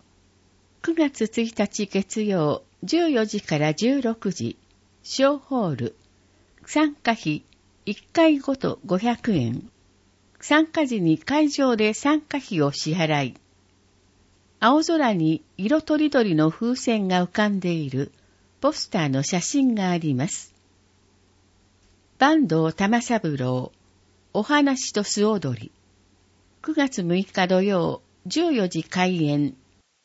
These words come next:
大ホール、全席指定。S席九千五百円。友の会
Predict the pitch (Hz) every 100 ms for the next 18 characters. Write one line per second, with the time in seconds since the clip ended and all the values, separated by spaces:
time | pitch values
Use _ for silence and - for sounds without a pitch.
0 | _ 175 233 294 277 277 240 151 127 131
1 | - _ - 165 240 311 - 165 - 131
2 | - - 160 147 131 - _ _ _ _
3 | _ _ _ _ _ _ - 214 - -
4 | 285 - 156 - _ - 285 311 - 302
5 | 226 143 160 185 185 - 143 123 117 -
6 | _ _ _ _ _ 302 311 233 151 175
7 | - 147 139